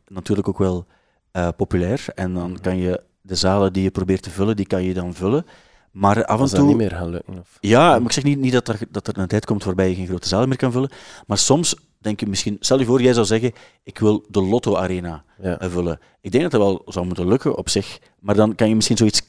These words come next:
Speaker 1: iets extra nog
Speaker 2: Eraan
Speaker 1: zo
Speaker 2: toevoegen,
Speaker 1: Ja.
Speaker 2: zo'n hebben dingetje. Ja.
Speaker 1: Ja.
Speaker 2: Je moet het in-, inderdaad altijd interessant maken. Hè. Dus je ziet dan soms, ja, en het is met full band en extra koor en extra, zo, dus
Speaker 1: Ja, of Brihang with Orchestra.
Speaker 2: Ja, voilà, <laughs> bijvoorbeeld.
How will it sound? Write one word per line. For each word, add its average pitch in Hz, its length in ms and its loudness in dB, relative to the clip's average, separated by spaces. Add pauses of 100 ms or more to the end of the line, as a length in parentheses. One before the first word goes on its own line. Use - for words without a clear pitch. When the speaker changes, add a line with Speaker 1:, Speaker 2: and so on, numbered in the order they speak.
(100)
Speaker 1:
iets - 180 -4
extra - 460 0 (120)
nog 123 340 -4 (320)
Speaker 2:
Eraan 107 140 -2
Speaker 1:
zo 123 140 6
Speaker 2:
toevoegen, 123 460 2
Speaker 1:
Ja. - 0 - (160)
Speaker 2:
zo'n 123 140 4
hebben 120 240 0
dingetje. 98 420 -2
Ja. 98 60 2
Speaker 1:
Ja. 113 220 6
Speaker 2:
Je 117 60 -2
moet 127 160 0
het 131 120 -2
in-, 127 200 -2
inderdaad 120 420 -2
altijd 127 300 -2
interessant 110 480 -4
maken. 95 280 -2
Hè. 110 80 0
Dus 104 160 -4 (380)
je 107 100 -8
ziet 110 160 -6
dan 110 140 0
soms, 110 280 -4
ja, 113 180 -2
en 95 80 -4
het 95 120 -10
is 107 120 -4
met 107 280 -6 (320)
full 127 360 -6
band 107 400 0
en 110 160 -2
extra - 400 -4 (140)
koor 120 360 2
en 104 200 -2
extra, - 420 -8
zo, 104 160 -2
dus 104 120 0
Speaker 1:
Ja, 101 60 4
of 113 160 0
Brihang 135 360 6
with 127 180 4
Orchestra. 101 580 2
Speaker 2:
Ja, 117 200 6
voilà, 110 280 2
<laughs> 143 40 0
bijvoorbeeld. 113 540 2